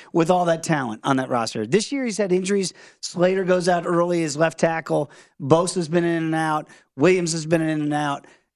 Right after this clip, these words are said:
Herbert got hurt early in the year, and, and they're a solid playoff team.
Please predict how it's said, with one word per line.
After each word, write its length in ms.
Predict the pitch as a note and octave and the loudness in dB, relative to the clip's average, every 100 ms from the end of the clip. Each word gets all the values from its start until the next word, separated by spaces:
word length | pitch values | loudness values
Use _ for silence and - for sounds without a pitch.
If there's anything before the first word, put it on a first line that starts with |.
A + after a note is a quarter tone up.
| _ _ | _ _
Herbert 380 | - F#3 F3+ F3+ | 2 2 2 0
got 180 | F3 D#3+ | 2 0
hurt 220 | C#3+ D#3 | 0 -2
early 260 | D3+ D#3 D#3 | 0 0 0
in 60 | |
the 80 | D3 | 0
year, 140 | D3+ G#3+ | -2 -2
and, 200 | B3 B3 | -4 -4
and 160 | F#3+ | -2
they're 120 | A#3+ A#3 | -2 -2
a 40 | |
solid 540 | - F3+ F3+ G3 G3 | -4 -6 -6 -4 -4
playoff 320 | - A3 G#3+ E3 | -2 -2 -2 -4
team. 280 | C#3+ A#2 | -4 -6